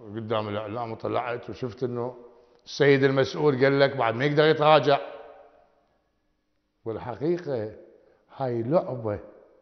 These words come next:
يستعملها المسؤولي هذا اليوم. مسؤولي هذا اليوم يستعملون هاي اللعبة، لأنه هذا حياخذ تليفون الحماية أو السكرتير أو لا. هذا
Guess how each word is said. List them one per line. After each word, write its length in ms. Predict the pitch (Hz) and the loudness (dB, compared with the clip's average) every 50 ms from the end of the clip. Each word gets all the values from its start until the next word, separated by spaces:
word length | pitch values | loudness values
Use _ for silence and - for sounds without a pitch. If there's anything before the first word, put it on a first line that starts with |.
| _ _ _ _ _ _ _ _ - | _ _ _ _ _ _ _ _ -10
يستعملها 880 | 120 110 98 87 - - - 120 104 - 110 120 160 165 139 120 135 131 | -8 -8 -8 -10 -14 -12 -10 -10 -10 -8 -6 -6 -4 -4 -2 -2 -2 -4
المسؤولي 760 | 123 120 117 104 - - - - 113 120 120 123 151 156 139 | -2 -2 -4 -6 -6 -8 -10 -6 -4 -4 -2 0 0 0 0
هذا 340 | 117 143 147 135 127 127 120 | 2 2 2 2 2 2 0
اليوم. 440 | 117 120 131 147 143 131 107 87 - - - - - - - - _ _ _ _ _ _ _ _ _ _ _ _ _ _ - | 0 2 2 4 4 4 2 0 -4 -12 -16 -18 -20 -20 -20 -20 _ _ _ _ _ _ _ _ _ _ _ _ _ _ -10
مسؤولي 600 | 110 113 - - - - 131 131 135 139 175 151 | -8 -8 -8 -8 -10 -6 -2 -2 0 2 2 2
هذا 260 | 120 156 147 135 135 | 2 0 -2 -2 -2
اليوم 200 | 127 147 160 151 | -2 -2 -2 -2
يستعملون 500 | 131 - - 135 120 139 160 175 170 139 | -4 -4 -6 -8 -6 -6 -6 -4 -4 -4
هاي 240 | 127 160 175 180 175 | -2 -2 0 0 0
اللعبة، 480 | 165 156 147 131 120 117 110 107 101 101 - - - - _ _ _ _ _ - | 0 -2 -2 -4 -4 -6 -8 -8 -8 -10 -12 -20 -20 -20 _ _ _ _ _ -4
لأنه 560 | 143 151 143 139 135 131 131 131 123 131 127 | -2 -2 -2 -2 -2 -2 -2 0 0 0 0
هذا 440 | 117 127 165 180 185 175 165 156 135 | 0 2 2 4 4 6 6 4 4
حياخذ 420 | 113 127 160 160 170 - - 147 | 4 4 4 4 4 4 2 -2
تليفون 560 | 139 - - 147 135 135 117 120 175 175 170 | -6 -2 -2 -2 -2 -2 -4 -2 -2 -2 0
الحماية 640 | 160 147 113 - 139 139 139 156 175 180 180 175 175 | -2 -2 -4 -4 -6 -4 -2 2 2 4 4 4 4
أو 180 | 170 165 160 | 2 2 2
السكرتير 640 | 151 - - - 156 - 170 156 131 - - 185 190 170 | 0 -2 -4 -8 -8 -6 -6 -6 -4 -2 0 0 0 0
أو 80 | 160 | 0
لا. 140 | 120 104 92 - - - - - _ _ _ _ _ _ _ _ - | -2 -6 -10 -14 -18 -20 -20 -20 _ _ _ _ _ _ _ _ 4
هذا 540 | - 185 214 214 208 202 202 196 202 208 | 8 12 12 12 12 12 10 8 8 8